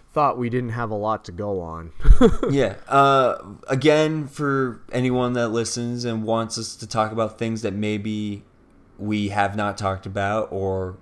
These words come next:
Speaker 2: interesting questions, please let us know. It'll give us stuff to think about for
Speaker 1: Oh,
Speaker 2: the
Speaker 1: for
Speaker 2: next
Speaker 1: sure.
Speaker 2: episode.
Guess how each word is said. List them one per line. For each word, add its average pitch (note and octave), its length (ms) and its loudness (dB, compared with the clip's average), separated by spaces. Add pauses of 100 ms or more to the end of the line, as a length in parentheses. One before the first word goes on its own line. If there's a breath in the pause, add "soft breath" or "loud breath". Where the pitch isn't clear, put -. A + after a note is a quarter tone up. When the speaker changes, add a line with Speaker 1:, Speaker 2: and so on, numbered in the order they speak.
(180)
Speaker 2:
interesting G2+ 640 -2
questions, A#2 580 -4
please A#2+ 340 -4
let A#2+ 160 4
us A#2+ 160 -4
know. A2+ 500 -2 (100)
It'll G#2 200 -4
give G#2+ 160 -4
us G#2 100 -6
stuff G#2 360 -2
to G#2+ 80 -10
think G#2 280 -8
about G2+ 540 -2 (460)
for E3 80 2
Speaker 1:
Oh, E3 100 8
Speaker 2:
the A#2+ 80 2
Speaker 1:
for A#2 60 2
Speaker 2:
next G2+ 120 0
Speaker 1:
sure. B2 220 2
Speaker 2:
episode. G#2 460 2